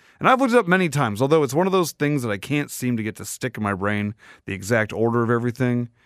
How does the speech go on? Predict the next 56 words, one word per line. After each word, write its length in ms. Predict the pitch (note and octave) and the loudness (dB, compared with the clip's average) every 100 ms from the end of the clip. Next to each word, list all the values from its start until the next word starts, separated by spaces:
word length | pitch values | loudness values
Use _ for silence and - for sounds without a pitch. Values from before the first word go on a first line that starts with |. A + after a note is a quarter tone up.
| _ _ _ | _ _ _
Got 100 | - | -8
a 40 | |
few 240 | - B2 B2 | -6 -2 -2
things 300 | B2+ B2+ A#2 | 0 0 0
like 160 | B2 | -2
that. 340 | A#2 B2+ B2 - _ _ _ _ _ - | -2 -4 -4 -12 _ _ _ _ _ -6
No 60 | |
matter 120 | A2 G#2 | -4 0
how 100 | B2 | 0
many 140 | B2+ | 0
times 220 | C3 B2+ | 0 0
I 60 | A#2 | 0
look 240 | G#2+ B2 | 0 -2
something 420 | - C3+ A#2 A#2+ D3+ | 0 -2 -2 0 2
<laughs> 0 | |
up, 280 | C3+ - _ _ _ _ _ | 2 -2 _ _ _ _ _
like, 100 | E3+ | 4
I'll 80 | B3+ | 4
remember 320 | B3 A3 G3+ | 6 2 2
the 100 | D3 | 0
dumbest 600 | A2 G#2+ D3+ D3 C#3 - | -2 2 2 4 0 -4
stuff, 460 | - G2 E2+ - _ _ _ _ | -4 -4 -4 -12 _ _ _ _
and 140 | C3 | 0
then 200 | C3 B2+ | 2 2
something 240 | A#2+ D#3+ E3+ | 2 0 2
that 100 | C#3 | 2
I 120 | G#2+ | 0
really 460 | G2+ C#3 C#4 B3 A3 | -4 -4 0 2 4
wanna 220 | G3+ F#3 | 4 6
remember, 400 | F3 E3 D3 G#2+ | 6 4 2 0
I 20 | |
have 80 | F#2+ | -2
to 80 | A#2+ | 0
look 200 | C#3 C3+ | 2 2
it 80 | |
up 80 | A#2+ | 0
over 200 | B2 B2 | 2 2
and 80 | A2+ | 0
over 160 | G#2+ F#2 | 0 -2
and 80 | |
again. 320 | F2+ E2+ E2 F2 _ _ _ _ - | -8 -8 -12 -14 _ _ _ _ -10
I'm 180 | G2 G2+ | -8 -4
sure 200 | - D3 | 0 0
I 40 | |
just, 360 | C3 A2+ - A#2 | 0 -8 -8 -4
uh, 560 | A2 G#2+ G#2 G2 F#2 - _ _ _ | 0 0 0 -2 -4 -10 _ _ _
there's 180 | A#2+ A2 | -4 -2
a, 40 | |
a 280 | G2+ F2 - | -4 -6 -12
brain 380 | G2+ B2 B2 A#2+ | -2 0 2 2
doctor 400 | G2+ F#2+ - F#2 | 0 -2 -4 -4
out 60 | |
there. 100 | F2+ | 0
A 40 | C3+ | 2
brain 240 | G3 G#3+ | 4 2
doctor. 360 | C#3+ G2 G2+ | 0 -2 -6